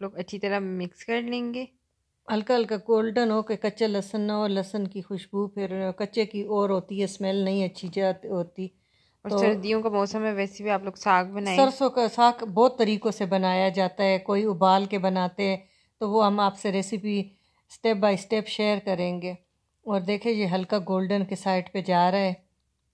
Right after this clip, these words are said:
Speaker 2: कि ज-, जैसे ही गो-, अम, लहसुन का कच्चापन ख़त्म हो तो फिर इसमें हम बाकी ऐड करेंगे साग काट के, बारीक काटा हुआ है सरसों का साग। धो के पहले धोएं, फिर उसको सुखाएं, सुखा के फिर बारीक काट लें,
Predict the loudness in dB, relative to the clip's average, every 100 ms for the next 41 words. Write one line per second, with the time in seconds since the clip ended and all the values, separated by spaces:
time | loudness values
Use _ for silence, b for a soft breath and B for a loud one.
0 | _ _ _ _ -20 _ -10 -4 -2 -2
1 | -2 -2 0 -2 0 -2 0 0 2 2
2 | 2 2 2 2 0 0 0 2 2 2
3 | -2 -2 -6 -2 -2 -2 -6 -12 _ _
4 | _ _ _ _ _ -8 -4 -4 -4 -4
5 | -4 -8 -6 -4 -2 -2 -4 -4 -4 -4
6 | -4 -4 -4 -2 -2 -4 0 0 0 -2
7 | -2 -2 -2 -8 -4 -2 -2 -2 0 0
8 | 0 -2 0 -2 -4 -8 -10 -12 -10 -10
9 | -6 -4 -6 _ _ _ _ -8 -2 0
10 | 0 -2 -2 0 0 2 4 4 0 -6
11 | _ _ _ -2 0 0 -4 -12 -8 -8
12 | 0 2 2 -2 -6 -6 2 2 2 -2
13 | -4 0 2 2 0 -4 2 2 2 -2
14 | -6